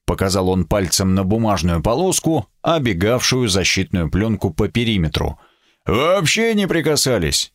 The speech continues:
Бери, для тебя. Прямо от сердца отрываю». Так он причитал едва ли не над каждой,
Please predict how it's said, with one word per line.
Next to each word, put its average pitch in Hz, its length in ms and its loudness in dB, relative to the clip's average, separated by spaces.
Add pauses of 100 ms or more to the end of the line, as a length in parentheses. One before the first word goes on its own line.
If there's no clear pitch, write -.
(140)
Бери, 127 580 0 (140)
для 101 260 0
тебя. 123 680 0 (220)
Прямо 208 380 2
от 196 100 0
сердца 196 460 0
отрываю». 95 600 0 (1040)
Так 202 300 2
он 113 160 0
причитал 143 680 0
едва 92 380 2
ли 101 160 2
не 90 120 2
над 82 220 0
каждой, 127 640 0